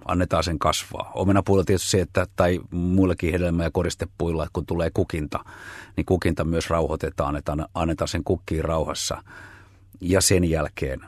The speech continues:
se voidaan leikata. Tää, tää perinteinen keväiden omenapuiden leikkuuaika johtuu vaan ainoastaan siitä, että toi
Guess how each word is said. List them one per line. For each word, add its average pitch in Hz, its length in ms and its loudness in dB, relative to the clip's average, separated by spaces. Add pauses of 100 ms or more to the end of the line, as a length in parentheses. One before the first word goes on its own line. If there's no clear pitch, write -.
(140)
se - 160 -6
voidaan 71 300 -2
leikata. - 460 -6 (720)
Tää, 82 200 2 (480)
tää 98 200 6
perinteinen 98 560 6
keväiden 95 460 6
omenapuiden 90 600 2
leikkuuaika 87 600 2
johtuu 95 420 2
vaan 113 160 8
ainoastaan 92 500 2
siitä, 98 460 2
että 82 220 -2
toi 90 240 0